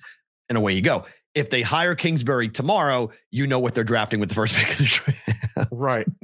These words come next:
Speaker 1: They
Speaker 2: So,
Speaker 1: didn't get a
Speaker 2: okay,
Speaker 1: Williams.
Speaker 2: so put it, put it in the chat right
Speaker 1: Okay.
Speaker 2: now. Everybody got blown out except Eberflus in Chicago. We got Bears fans. I know Connor Winsky's here every damn day.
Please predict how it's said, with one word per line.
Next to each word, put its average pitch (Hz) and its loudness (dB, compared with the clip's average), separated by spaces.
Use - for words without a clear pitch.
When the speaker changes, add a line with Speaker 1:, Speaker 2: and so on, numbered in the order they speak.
Speaker 1:
They - 0
Speaker 2:
So, 160 0
Speaker 1:
didn't - -8
get 104 -4
a 135 0
Speaker 2:
okay, 170 -2
Speaker 1:
Williams. 151 2
Speaker 2:
so 143 0
put 180 0
it, 190 0
put 180 0
it 180 0
in 180 2
the 170 0
chat 165 0
right 135 0
Speaker 1:
Okay. 95 2
Speaker 2:
now. 135 -2
Everybody 160 0
got 139 -2
blown 139 0
out 135 0
except 123 -2
Eberflus 110 0
in 107 -4
Chicago. 92 -2
We 113 0
got 123 -2
Bears 139 0
fans. 131 0
I 123 0
know 127 0
Connor 131 -2
Winsky's 127 -2
here 127 0
every 123 0
damn 123 0
day. 120 0